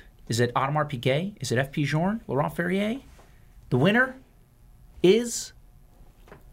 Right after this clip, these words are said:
Audemars Piguet. Guys, all right, I think it's pretty easy to d-, determine that Audemars Piguet had the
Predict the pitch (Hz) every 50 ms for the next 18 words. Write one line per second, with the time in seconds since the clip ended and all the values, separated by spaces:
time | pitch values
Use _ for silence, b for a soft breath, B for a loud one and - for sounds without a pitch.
0 | - - - 113 117 117 123 131 131 143 143 - - - - - - - - -
1 | - B B B B B B B B B - - - 123 123 123 123 120 - -
2 | B B B B B B B B 131 127 127 113 117 - - 135 127 - 185 175
3 | - 151 151 - - 151 127 123 123 117 117 117 107 104 104 127 - - 120 120
4 | 117 - 135 123 120 113 113 117 - 120 131 147 151 147 143 131 117 123 120 117
5 | 117 117 110 110 107